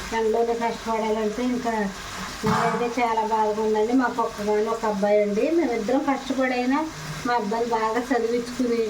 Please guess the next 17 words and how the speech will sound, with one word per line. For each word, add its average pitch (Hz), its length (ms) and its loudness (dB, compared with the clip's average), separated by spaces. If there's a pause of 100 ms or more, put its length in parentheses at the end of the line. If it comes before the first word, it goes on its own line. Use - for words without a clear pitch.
(420)
మా 240 100 2
అబ్బాయి 233 360 2
ఏదో 240 180 4
ఒకటి 247 160 2
జాబ్ 220 440 0
చేయాలని 240 440 4
మేము 220 280 4
ఆశపడ్డామండి. 214 720 0
మా 254 160 4
ఆశలు 208 400 -2
అయితే 220 220 -2
నెరవేరలేదు. 208 880 2 (2000)
అబ్బాయిని 247 260 0
అయితే 262 200 2
డిగ్రీకి 240 500 0
అయితే 240 200 0
కట్టించానండి. 220 1000 0